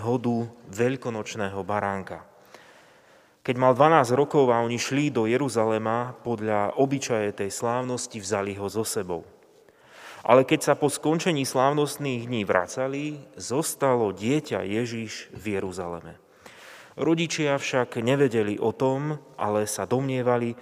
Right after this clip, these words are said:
že je v zástupe pútnikov. Prešli deň cesty a hľadali ho medzi príbuznými a známymi. A keď ho nenašli, vrátili sa do Jeruzalema a hľadali ho.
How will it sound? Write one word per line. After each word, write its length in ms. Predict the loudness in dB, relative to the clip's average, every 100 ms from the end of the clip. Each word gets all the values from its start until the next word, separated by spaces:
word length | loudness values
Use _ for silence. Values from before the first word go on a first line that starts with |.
| -16 -8
že 240 | -2 0
je 80 | 0
v 60 | 0
zástupe 480 | -2 -4 -6 -4 -4
pútnikov. 800 | -4 -4 -6 -6 -12 -12 -14 -16 -18 _ _ _ -20 -20 -20 -20 -20 -6
Prešli 400 | 2 4 4 2
deň 240 | 4 2
cesty 480 | 4 2 2 2 4
a 80 | 4
hľadali 400 | 4 4 4 4
ho 160 | 2 0
medzi 240 | -2 -4
príbuznými 1040 | -2 -2 -2 -4 -6 -4 -4 -4 -4 -6
a 160 | -6 -6
známymi. 640 | -4 -4 -2 -2 -6 -8 -12 -20 _ _ _ -20 -18 -6
A 80 |
keď 240 | 0 2 4
ho 80 | 4
nenašli, 560 | 6 4 2 0 0
vrátili 480 | 2 2 2 0 -2
sa 240 | -2 -2
do 240 | 0 0 0
Jeruzalema 880 | 2 4 4 4 2 2 0 -2 -2
a 160 | -4
hľadali 480 | -2 -4 -4 -6 -8
ho. 160 | -14